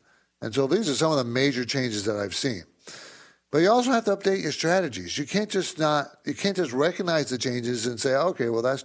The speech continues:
not, that's all right, but I'm gonna stay with what I have." You gotta recognize that the change and how dynamic and how pervasive and how major of a change it's gonna be. It's gonna last a few years, six months,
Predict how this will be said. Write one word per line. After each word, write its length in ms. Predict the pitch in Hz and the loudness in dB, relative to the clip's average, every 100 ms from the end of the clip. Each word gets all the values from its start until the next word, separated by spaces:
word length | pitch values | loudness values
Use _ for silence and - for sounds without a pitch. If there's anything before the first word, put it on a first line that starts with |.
| - | -6
not, 180 | 120 - | -6 -4
that's 240 | 135 - - | -4 -4 -4
all 120 | 107 | -4
right, 260 | 101 101 - | -4 -8 -6
but 200 | 110 - - - | -6 -6 -16 -8
I'm 120 | 139 | -4
gonna 120 | 131 107 | -4 -4
stay 220 | 139 123 | -2 0
with 200 | 117 110 | -2 -2
what 160 | 113 | -4
I 120 | 104 98 | -4 -8
have." 360 | 98 104 - - - - - _ - | -8 -8 -10 -14 -20 -20 -20 _ -6
You 60 | |
gotta 220 | 160 196 196 | 0 0 2
recognize 680 | 156 214 - 170 151 147 127 | 0 0 0 2 4 4 2
that 100 | 139 | -2
the 80 | 139 | -4
change 460 | - 202 190 135 | -2 0 0 0
and 120 | 135 127 | -2 -2
how 340 | 135 151 139 | 0 0 0
dynamic 760 | 123 139 139 147 190 180 127 139 | 0 0 0 0 0 -2 -4 -4
and 100 | 120 | -2
how 280 | 139 135 - - - - - _ | -2 -2 -4 -18 -20 -20 -20 _
pervasive 640 | 143 107 147 147 - 131 117 | -4 2 2 2 0 -2 -4
and 220 | 101 95 - - | -8 -12 -18 -10
how 300 | - 156 156 | 0 2 2
major 720 | 139 139 156 233 233 208 165 | 0 0 2 2 0 0 0
of 140 | 151 131 | 2 0
a 80 | |
change 440 | 127 139 131 123 110 | -2 -2 -2 -2 -4
it's 120 | 110 | -4
gonna 240 | 147 135 | -2 -2
be. 300 | 120 180 123 - - | -2 -2 -2 -6 -12
It's 100 | - | -4
gonna 200 | 131 139 | 0 2
last 280 | 143 143 139 | 4 2 0
a 60 | |
few 320 | 101 - 156 202 | -6 -4 -2 -2
years, 540 | 214 247 247 226 - _ _ - | -2 0 -2 -4 -10 _ _ -6
six 380 | - 185 - | 0 0 0
months, 360 | 170 196 254 | -2 -2 -2